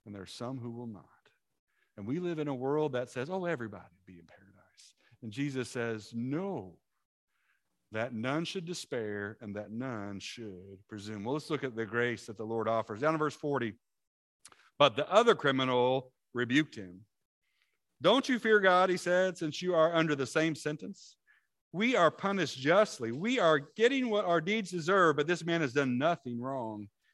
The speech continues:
And then he said, "Jesus, remember me when you come into your kingdom." And Jesus answered him, "Truly I tell you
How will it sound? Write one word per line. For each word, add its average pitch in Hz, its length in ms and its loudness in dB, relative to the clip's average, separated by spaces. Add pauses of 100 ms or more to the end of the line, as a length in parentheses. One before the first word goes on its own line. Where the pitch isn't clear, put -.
(400)
And 120 100 -6
then 170 120 4
he 180 80 2
said, 135 240 -2
"Jesus, 175 400 -4
remember 196 380 0
me 120 200 -4
when 123 160 -2
you 120 100 -4
come 123 220 -6
into 117 200 -10
your 107 160 -6
kingdom." 117 480 -12 (720)
And 98 100 -12
Jesus 120 400 -6
answered 127 340 -4
him, 110 120 -8
"Truly 143 340 -4
I 143 140 0
tell 110 260 -8
you 95 460 -12